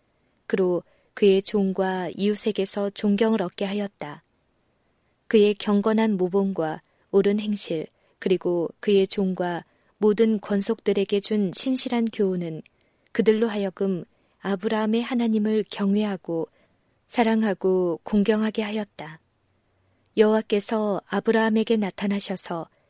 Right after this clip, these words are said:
그의 자손을 하늘의 별과 같이 번성하게 하리라고 약속하셨다.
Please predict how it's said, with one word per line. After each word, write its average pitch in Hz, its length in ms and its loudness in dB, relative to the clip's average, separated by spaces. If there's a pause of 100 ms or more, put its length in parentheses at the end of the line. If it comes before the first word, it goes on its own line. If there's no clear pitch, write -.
(180)
그의 196 280 4
자손을 185 580 -2
하늘의 220 380 0
별과 208 400 0
같이 202 340 -2
번성하게 208 640 -2
하리라고 202 480 -2
약속하셨다. 160 920 -8